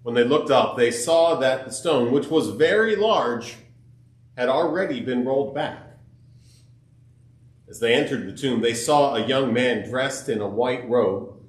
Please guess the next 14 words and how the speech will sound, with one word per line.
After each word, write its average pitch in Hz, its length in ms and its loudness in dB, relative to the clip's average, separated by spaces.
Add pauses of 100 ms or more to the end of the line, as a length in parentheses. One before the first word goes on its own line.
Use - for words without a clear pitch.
(120)
sitting 143 500 0
on 120 280 4
the 107 100 -2
right 117 480 -4
side, - 400 -10 (1040)
and 98 140 -6
they 131 80 2
were 113 160 0
alarmed. 110 520 -4 (1300)
But 160 120 -6
he 202 100 0
said 214 240 2
to 156 60 0
them, 160 500 -2